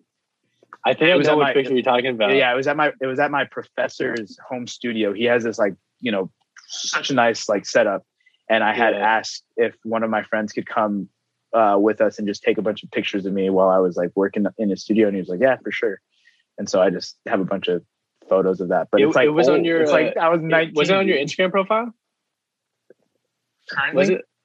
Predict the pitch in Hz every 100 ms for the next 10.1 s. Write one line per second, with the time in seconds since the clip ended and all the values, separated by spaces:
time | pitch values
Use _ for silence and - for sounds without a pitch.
0 | _ _ _ _ _ _ - 151 135 110
1 | 127 131 147 151 143 120 123 127 127 117
2 | 117 156 - _ _ _ _ _ _ _
3 | _ _ - - 139 113 101 98 90 98
4 | 87 95 - 80 82 85 - - 123 117
5 | 104 101 104 95 92 113 107 101 98 101
6 | 101 98 90 101 101 - 104 98 95 98
7 | 98 127 110 92 92 _ _ _ _ _
8 | - 131 151 160 135 143 - - 120 127
9 | 123 143 147 151 107 117 113 107 - 107
10 | 101